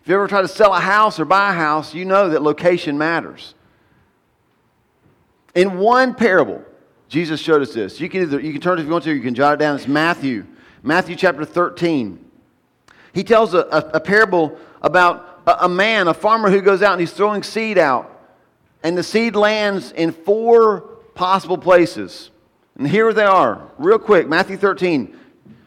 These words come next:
You can go back and read it. They land in either in hard soil, in rocky soil, in thorny soil, or in good soil.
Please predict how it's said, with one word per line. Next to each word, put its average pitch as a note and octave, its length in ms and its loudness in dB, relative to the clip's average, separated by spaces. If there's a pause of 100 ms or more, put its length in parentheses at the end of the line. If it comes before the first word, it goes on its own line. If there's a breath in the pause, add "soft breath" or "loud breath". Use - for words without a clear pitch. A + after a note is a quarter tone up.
(180)
You D3+ 100 -8
can D#3+ 60 -10
go F#3+ 80 0
back F#3+ 200 2
and F#3 100 -2
read F#3 120 4
it. - 20 -4
They D#3 120 4
land G3+ 280 2
in D3+ 180 -2
either E3+ 300 2
in D3 180 -2
hard G3+ 380 0
soil, A#3 420 0
in C#3+ 180 -4
rocky E3 360 -2
soil, G3+ 420 -2
in C#3 140 -6
thorny F#3+ 320 -4
soil, F3 320 -2
or E3+ 260 -2
in F3 80 -6
good F3+ 180 -2
soil. F#2+ 380 -8